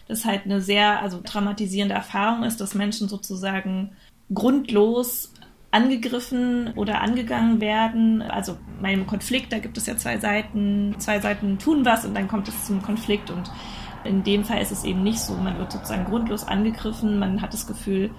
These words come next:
sich auch verteidigen zu müssen, so, so als hätte man was getan. Und dieses Gefühl wird dann einem häufig auch gegeben, also aus dem Umfeld,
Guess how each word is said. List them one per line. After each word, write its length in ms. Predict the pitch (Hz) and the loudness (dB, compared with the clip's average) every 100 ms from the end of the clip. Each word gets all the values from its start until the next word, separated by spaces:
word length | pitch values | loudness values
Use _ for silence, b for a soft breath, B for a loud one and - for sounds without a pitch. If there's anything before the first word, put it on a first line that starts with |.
| B B | B B
sich 220 | - 196 - | -8 -6 -4
auch 60 | |
verteidigen 540 | - 208 - 208 214 208 | -4 -6 -2 -2 0 -2
zu 120 | 202 | -2
müssen, 380 | 208 208 196 196 | -2 0 0 0
so, 340 | 196 190 196 - | -4 -6 -8 -6
so 100 | 214 | -4
als 160 | 220 | -2
hätte 180 | 226 226 | -2 -2
man 160 | 208 196 | 0 0
was 160 | 208 | -2
getan. 560 | - - - 196 220 240 - B B B B B | -8 -10 -4 0 0 0 -2 B B B B B
Und 320 | - 202 - | 0 0 0
dieses 200 | 220 208 | 0 2
Gefühl 380 | - 208 - 220 | 0 -2 0 2
wird 320 | 202 196 - | 2 -2 -6
dann 160 | 196 190 | -4 -4
einem 320 | 190 190 196 | 0 2 2
häufig 360 | 208 196 208 - | 2 0 -4 -6
auch 160 | 190 | -8
gegeben, 580 | - 165 208 226 214 202 | -8 -2 4 6 6 4
also 500 | - 196 196 180 202 | 0 -4 -4 -4 -4
aus 220 | - 196 | -4 -4
dem 120 | - 185 | -4 0
Umfeld, 520 | 202 208 214 196 | 0 2 0 0